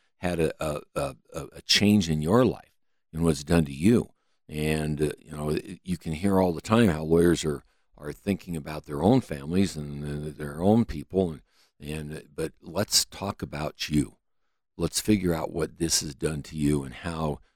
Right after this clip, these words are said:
you have been hurt and how you have been affected and what's done to your family. What if I'm not a bike rider and you are?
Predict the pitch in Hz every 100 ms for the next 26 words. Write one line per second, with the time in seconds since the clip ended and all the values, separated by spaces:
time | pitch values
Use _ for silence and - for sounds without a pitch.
0 | _ _ 78 101 101 80 71 64 - 67
1 | - - 67 - 80 73 78 87 104 90
2 | 62 _ _ _ _ _ 80 71 - _
3 | 80 71 - 71 - 73 71 78 69 85
4 | 80 69 69 85 98 - 67 60 _ _
5 | _ _ 95 117 117 104 104 101 85 76
6 | 98 - 69 69 71 82 76 78 78